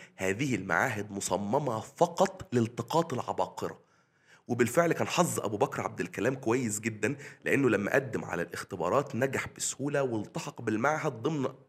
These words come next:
تقريبا اتنين وعشرين فرد. ومع الوقت طبعا أثبت كفاءته زي أقرانه، لكن هو كان أكثر تميزا. فهو في منتصف الثلاثينات وبداية الأربعينات ساعد الهند لأول مرة في تاريخها، والهند بالمناسبة وقتها كانت في صراعات عسكرية مع الصين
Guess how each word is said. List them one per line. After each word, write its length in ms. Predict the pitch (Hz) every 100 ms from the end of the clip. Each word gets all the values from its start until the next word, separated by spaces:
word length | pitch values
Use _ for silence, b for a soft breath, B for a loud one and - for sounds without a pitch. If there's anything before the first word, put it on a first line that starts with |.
| - -
تقريبا 300 | 104 135 120
اتنين 200 | 135 139
وعشرين 400 | - - 120 107
فرد. 300 | - 64 - _ B B B B B
ومع 320 | - 123 135 101
الوقت 340 | 95 - -
طبعا 360 | 127 127 87 85
أثبت 320 | 113 - 80 -
كفاءته 460 | - 127 - 101
زي 320 | 98 117 127
أقرانه، 560 | 113 - - 107 139 123
لكن 200 | 98 92
هو 120 | 117
كان 140 | - - -
أكثر 280 | - 101
تميزا. 540 | - 85 85 107 117 113 B B -
فهو 360 | 95 101 156 135
في 120 | 107
منتصف 460 | 101 101 151 123
الثلاثينات 540 | 110 92 92 - 117 120
وبداية 260 | 95 117 -
الأربعينات 640 | - 110 110 107 123 175 - B B
ساعد 380 | - 160 151 113
الهند 400 | 95 120 156 113
لأول 640 | 104 - 175 127 110 101
مرة 380 | 101 156 131 101
في 220 | - 151
تاريخها، 460 | - 104 - - 113 101
والهند 300 | 101 120 139
بالمناسبة 440 | 101 95 135 127 85
وقتها 280 | - 135
كانت 220 | 139 101 -
في 80 |
صراعات 320 | 95 95 117 -
عسكرية 300 | - - 135
مع 140 | -
الصين 320 | - 139 127